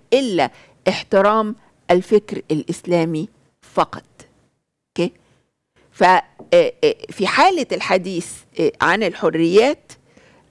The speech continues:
آم، إزاي نتكلم عن الحريات ونطبقها أو نحطها قدام الشريعة الإسلامية؟ هتلاقي تناقض غريب جدًا. أوكي؟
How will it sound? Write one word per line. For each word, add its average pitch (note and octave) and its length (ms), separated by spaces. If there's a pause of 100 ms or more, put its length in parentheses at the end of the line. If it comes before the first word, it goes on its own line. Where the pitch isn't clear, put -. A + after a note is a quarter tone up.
(100)
آم، E3 420 (360)
إزاي B3+ 720 (800)
نتكلم B3 580
عن G#3 320 (200)
الحريات G3 640
ونطبقها F#3 600
أو F3+ 160
نحطها G3+ 440
قدام A3 380
الشريعة A3+ 440
الإسلامية؟ A#3 720 (220)
هتلاقي A#3+ 340
تناقض A3 460 (280)
غريب F#3+ 420 (260)
جدًا. D3 340 (1600)
أوكي؟ - 300